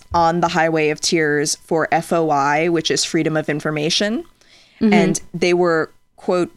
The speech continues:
Speaker 1: "triple deleted" by
Speaker 2: Whoa.
Speaker 1: a government official named George Greets. He was with the Transportation Ministry.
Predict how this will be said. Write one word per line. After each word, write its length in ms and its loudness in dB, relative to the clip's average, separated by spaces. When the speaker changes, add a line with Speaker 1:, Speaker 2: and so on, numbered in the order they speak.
Speaker 1:
"triple 420 -2
deleted" 680 0
by 420 4
Speaker 2:
Whoa. 100 4
Speaker 1:
a 60 0
government 420 0
official 600 0
named 360 -2
George 340 0
Greets. 460 -2
He 180 0
was 220 -2
with 180 -2
the 300 0
Transportation 760 -2
Ministry. 540 -2